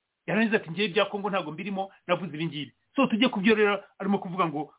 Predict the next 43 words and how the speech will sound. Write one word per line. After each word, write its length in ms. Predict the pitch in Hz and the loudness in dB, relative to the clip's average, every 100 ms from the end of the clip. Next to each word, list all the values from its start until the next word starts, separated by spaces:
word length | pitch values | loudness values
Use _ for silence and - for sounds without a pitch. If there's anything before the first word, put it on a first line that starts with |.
| _ | _
ngo 120 | 160 180 | -2 4
we 120 | 190 | 6
ya-, 160 | 180 190 | 6 2
yavuze 360 | 175 156 170 | -2 -2 -8
ibi 120 | 143 170 | -6 -6
ngibi, 260 | 156 175 | -4 -4
ngo 120 | 170 160 | -4 -4
muri 160 | 170 | -6
twenty 240 | 170 165 151 | -4 -6 -4
twelve, 240 | 165 170 _ | -6 -6 _
twenty 220 | 170 170 | 0 2
twelve 240 | 170 160 | 2 4
yavuze 220 | 135 123 123 | 4 0 -6
ibiki? 220 | 143 _ _ _ _ | -10 _ _ _ _
Serge, 260 | 196 214 185 | 2 4 4
nari 120 | 175 | 4
nabivuze, 600 | 196 165 156 180 175 190 _ _ _ _ _ | 2 0 -4 -8 -8 -12 _ _ _ _ _
kuko 200 | 190 220 | -4 0
mu 80 | 190 | 2
bihumbi 240 | 156 147 | 0 0
bine, 100 | 165 233 - | -4 -4 2
urebye 520 | 214 269 294 262 185 | 6 6 6 4 2
ibyo 180 | 190 240 | 4 4
yavuze 280 | 208 226 190 | 4 0 0
muri 200 | 175 - | -2 -4
Parlement 460 | - 170 151 143 | -2 -2 0 -4
mu 80 | 151 | -6
bihumbi 240 | 147 147 151 | -8 -8 -6
bibiri 120 | 165 | -8
na 60 | 165 | -6
cumi 120 | 175 | -4
na 60 | 147 | -2
kabiri, 280 | 156 127 - _ _ _ _ _ _ | -4 -6 -12 _ _ _ _ _ _
nibyo 400 | 170 190 214 175 220 | 4 6 6 4 4
n'ubu 180 | 214 196 | 4 2
ngubu 140 | 170 | 0
yongeye 220 | 196 180 160 | -2 -2 -4
kuvuga, 460 | - 170 185 208 - _ _ _ _ _ - | -6 -12 -6 -6 -8 _ _ _ _ _ 0
ariko 400 | 208 240 - 175 | 0 2 -4 -12
iki, 180 | - 190 - | -14 -16 -14
iki, 240 | 175 - | -14 -12
iki, 320 | 233 - - 277 _ _ | -12 -14 -16 -20 _ _
i-, 140 | 190 | -6